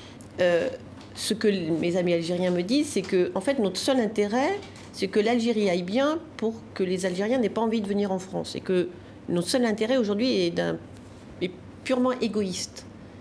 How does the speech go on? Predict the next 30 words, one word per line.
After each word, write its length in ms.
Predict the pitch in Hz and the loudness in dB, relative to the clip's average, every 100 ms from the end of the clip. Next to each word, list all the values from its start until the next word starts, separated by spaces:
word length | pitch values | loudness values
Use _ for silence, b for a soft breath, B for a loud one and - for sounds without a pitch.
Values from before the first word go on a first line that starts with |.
| B B B - | B B B -10
Et 60 | |
qu'il 380 | - 240 240 180 | -2 2 2 2
faut 180 | - 208 | 0 -2
peut-être, 520 | 175 170 247 262 - | 0 0 0 -2 2
euh, 200 | 185 165 | 4 4
penser 340 | 165 190 - 202 | 2 -4 2 4
aux 220 | 170 175 | 4 2
Algériens, 540 | 170 170 175 220 285 285 | 0 0 2 2 2 2
mais 120 | 202 | 2
les 120 | 190 | 2
laisser 460 | 190 185 - 269 285 | 2 0 0 2 2
justement, 300 | 208 214 240 | 0 0 0
enfin, 140 | 233 | 0
les, 180 | 180 170 B B B B | 0 -2 B B B B
les, 180 | 165 170 | 0 2
les 320 | - 165 165 | 2 2 2
aider. 200 | 214 330 | 2 4
On 60 | 330 | 2
peut 100 | 196 | 2
envoyer, 460 | 170 175 175 214 | 2 2 0 0
vous 80 | 202 | 0
savez, 340 | 151 165 190 220 | 0 0 2 2
on, 220 | 170 160 B B B | 0 -2 B B B
on 140 | 160 | 0
a 80 | 180 | 0
de 120 | 170 | 0
très 200 | 147 - | -2 -2
bons 160 | 170 180 | 0 0
techniciens, 840 | 175 170 170 156 - 220 254 247 | 0 -2 0 -2 0 2 2 4
euh, 180 | 202 170 | 4 2